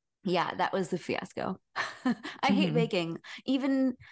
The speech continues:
Speaker 1: things like that that are pre-made, like, clearly, I don't even know the
Speaker 2: Yeah.
Speaker 1: difference between those doughs. So,
Speaker 2: Right.
Speaker 1: <sighs>
Speaker 2: Right.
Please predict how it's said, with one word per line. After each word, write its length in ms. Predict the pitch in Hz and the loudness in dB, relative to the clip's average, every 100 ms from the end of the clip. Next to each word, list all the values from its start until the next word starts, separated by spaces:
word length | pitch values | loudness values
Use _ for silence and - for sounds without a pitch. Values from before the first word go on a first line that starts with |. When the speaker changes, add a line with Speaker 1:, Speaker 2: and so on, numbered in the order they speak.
| - _ - | -20 _ -4
Speaker 1:
things 260 | 220 220 208 | -2 0 0
like 200 | 180 - | -2 0
that 260 | 170 - | -2 0
that 120 | 180 | 0
are 100 | 165 | 0
pre-made, 520 | 165 - 185 160 151 143 | -2 0 2 2 2 0
like, 220 | 139 - - | -2 -6 -6
clearly, 400 | - 196 185 175 - - - _ - | 0 4 4 2 -2 -12 -14 _ 0
I 100 | 185 | 2
don't 100 | 196 | 4
even 200 | 175 175 | 4 4
know 200 | 170 165 | 4 4
the 60 | |
Speaker 2:
Yeah. 60 | 151 | 4
Speaker 1:
difference 280 | 165 175 170 | 2 0 -4
between 400 | 170 - 165 147 | -4 0 0 0
those 300 | 160 156 - | 0 -2 -2
doughs. 500 | 156 147 76 - - _ _ _ _ _ _ _ _ - | 0 2 0 -4 -10 _ _ _ _ _ _ _ _ -2
So, 140 | 208 | 2
Speaker 2:
Right. 320 | 185 156 - - | 4 2 0 0
Speaker 1:
<sighs> 680 | 190 - - _ _ _ - | -2 -4 -14 _ _ _ -6
Speaker 2:
Right. 400 | - - - | -4 -4 -6